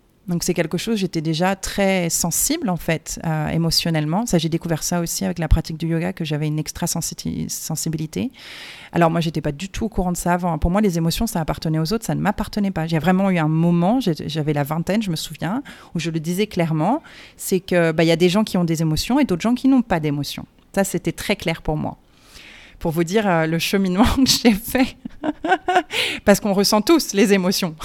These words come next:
<laughs> Ces mouvements énergétiques, ils passent à travers tout le monde.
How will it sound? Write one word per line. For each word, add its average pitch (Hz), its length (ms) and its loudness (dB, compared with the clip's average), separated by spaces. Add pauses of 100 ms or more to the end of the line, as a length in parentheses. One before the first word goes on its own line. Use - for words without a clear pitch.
<laughs> - 460 -10
Ces - 180 -2
mouvements 185 380 4
énergétiques, 180 760 0
ils 170 140 -4
passent 180 240 0
à 160 60 0
travers - 380 0
tout 233 100 0
le 220 60 4
monde. 220 260 4